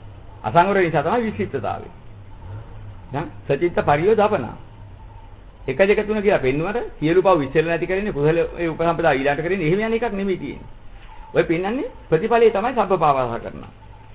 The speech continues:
ඒ සඳහා යන මාර්ගය තමයි කුසලස උපසම්පදා. ඒ සඳහා අනුගමනය කළ යුතු මාර්ගය තමයි සචිත්ත පරියෝ දපන. මෙන්න මේකයි බුද්ධානුශාසනය.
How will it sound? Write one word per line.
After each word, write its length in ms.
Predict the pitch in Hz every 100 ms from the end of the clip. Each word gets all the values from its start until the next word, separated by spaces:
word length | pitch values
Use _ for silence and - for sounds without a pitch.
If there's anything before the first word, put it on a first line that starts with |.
| - - - - -
ඒ 140 | 151
සඳහා 240 | 175 185 190
යන 120 | 151
මාර්ගය 300 | 143 175 180
තමයි 200 | 175 170
කුසලස 340 | 143 160 156
උපසම්පදා. 600 | 156 123 117 - - - - - - - - - - - - -
ඒ 140 | 135
සඳහා 280 | 170 180 160
අනුගමනය 400 | 127 175 202 202
කළ 120 | 190
යුතු 140 | 190 175
මාර්ගය 240 | 165 151
තමයි 200 | 143 202
සචිත්ත 280 | 240 185 170
පරියෝ 280 | 156 156 202
දපන. 260 | 170 - - - - - - - - - - - - - - -
මෙන්න 200 | 147 226
මේකයි 340 | 220 202 208 -
බුද්ධානුශාසනය. 720 | 233 202 151 120 - -